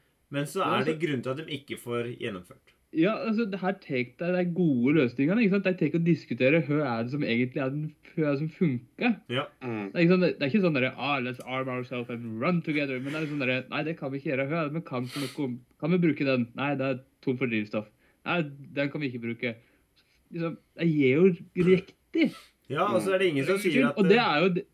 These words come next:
Speaker 2: og det er jo litt gøtt, fordi det er jo egentlig ta den gjengen som er liksom samlet i byen, da, når alle er samlet der.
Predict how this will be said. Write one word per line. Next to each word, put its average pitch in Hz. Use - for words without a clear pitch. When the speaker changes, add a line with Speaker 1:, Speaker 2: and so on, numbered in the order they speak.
Speaker 2:
og 190
det 214
er 190
jo 147
litt 160
gøtt, 196
fordi 202
det 180
er 143
jo 175
egentlig 160
ta 156
den 156
gjengen 147
som 160
er 139
liksom 143
samlet 127
i 131
byen, 135
da, 160
når 143
alle 139
er -
samlet 117
der. 175